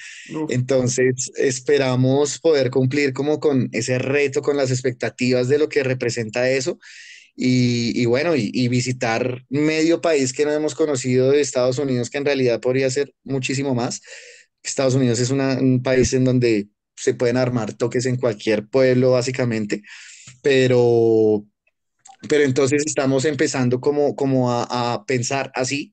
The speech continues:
Speaker 2: como, como los duros, como los grandes, como los que,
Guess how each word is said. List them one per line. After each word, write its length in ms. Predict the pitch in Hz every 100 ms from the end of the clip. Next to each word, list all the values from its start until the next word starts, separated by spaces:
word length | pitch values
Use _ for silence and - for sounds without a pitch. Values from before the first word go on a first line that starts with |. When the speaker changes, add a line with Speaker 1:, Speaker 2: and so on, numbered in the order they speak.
| _
Speaker 2:
como, 400 | - 123 113 104
como 420 | 117 113 107 104
los 280 | 101 98 95
duros, 280 | 123 131 131
como 200 | 127 107
los 160 | 104
grandes, 400 | 120 127 123 131
como 220 | 127 120
los 180 | 107 104
que, 160 | 110